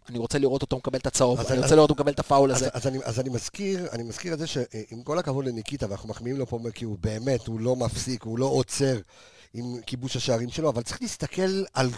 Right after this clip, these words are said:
Speaker 2: כל המשחק. אנחנו מסתכלים על המקרו, אבל בואו ניכנס למיקרו. אני מזכיר את הנתון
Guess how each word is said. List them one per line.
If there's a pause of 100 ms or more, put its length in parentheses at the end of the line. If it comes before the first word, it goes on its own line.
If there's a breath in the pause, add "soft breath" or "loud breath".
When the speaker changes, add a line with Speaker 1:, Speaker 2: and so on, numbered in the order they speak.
(120)
Speaker 2:
כל
המשחק.
אנחנו
מסתכלים
על
המקרו,
אבל
בואו
ניכנס
למיקרו. (360 loud breath)
אני
מזכיר
את
הנתון